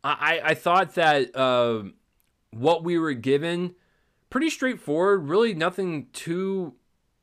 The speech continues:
crazy besides the Illuminati scene. <laughs> And, and, of course, at the very end, uh, but we'll discuss all that in the, uh, uh, the spoiler section.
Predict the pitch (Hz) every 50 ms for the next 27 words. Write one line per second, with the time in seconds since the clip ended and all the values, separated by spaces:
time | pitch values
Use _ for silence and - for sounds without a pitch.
0 | _ _ - - - - 143 147 151 175 190 196 180 170 208 208 202 175 175 127
1 | - 156 151 151 160 170 170 165 151 143 - - - - _ _ _ _ _ _
2 | _ _ _ _ _ _ _ _ _ - 127 120 160 170 165 143 147 160 175 175
3 | 156 143 139 147 160 170 180 175 - - 190 185 190 202 202 214 202 196 - _
4 | - 135 - - - 147 135 - - - - - - 170 208 220 226 226 226 214
5 | 202 - 175 175 - 208 202 185 - 185 180 151 139 147 151 156 151 147 143 139
6 | 135 127 117 - _ 120 117 117 117 113 113 110 127 110 92 117 - _ _ 147
7 | 170 202 185 170 - - 165 151 - 151 143 139 139 135 131 - 120 117 117 113
8 | 113 110 107 107 107 104 101 92 - _ _ _ _ _ 95 95 92 95 104 -
9 | - 165 175 180 156 131 127 139 120 117 - 123 113 110 104